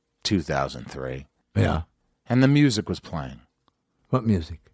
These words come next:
Speaker 1: I had music playing in the trailer, as
Speaker 2: Oh,
Speaker 1: you
Speaker 2: you
Speaker 1: recall.
Speaker 2: always did.
Speaker 1: I always played eighties music. And I, and you said, "Michael,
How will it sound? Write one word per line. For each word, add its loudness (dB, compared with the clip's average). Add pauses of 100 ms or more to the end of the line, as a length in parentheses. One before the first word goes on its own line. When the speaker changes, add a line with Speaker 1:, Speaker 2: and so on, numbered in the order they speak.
(160)
Speaker 1:
I 2
had 2
music 2
playing -2
in 0
the -2
trailer, -2
as 0
Speaker 2:
Oh, 2
Speaker 1:
you -2
Speaker 2:
you 2
Speaker 1:
recall. 2
Speaker 2:
always 0
did. -4
Speaker 1:
I -2
always 0
played 0
eighties 0
music. -10 (220)
And 0
I, 2
and -2
you 2
said, -4
"Michael, 0